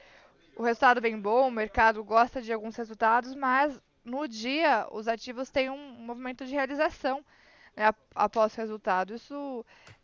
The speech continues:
é uma, algo que costuma acontecer, né? Não dá pra gente confiar apenas no resultado positivo. Tem que ver qual será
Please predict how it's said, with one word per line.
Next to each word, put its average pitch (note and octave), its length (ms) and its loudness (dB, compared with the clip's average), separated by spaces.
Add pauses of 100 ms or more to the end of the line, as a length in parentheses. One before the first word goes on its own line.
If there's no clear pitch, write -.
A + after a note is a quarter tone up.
(140)
é A3+ 220 4
uma, A3 240 -2
algo A#3+ 340 8
que C4 140 -12
costuma D#4 440 -6
acontecer, B3+ 640 -6
né? G#3 80 -4
Não A3+ 120 -8
dá A#3+ 140 4
pra C#4+ 140 -4
gente B3+ 240 -12
confiar A#3+ 480 0
apenas A#3+ 420 0
no A#3+ 80 -6
resultado A#3+ 420 2
positivo. A3 600 -4
Tem A3 180 -12
que A3+ 100 -14
ver A#3+ 180 -2
qual D4 240 4
será C4 520 2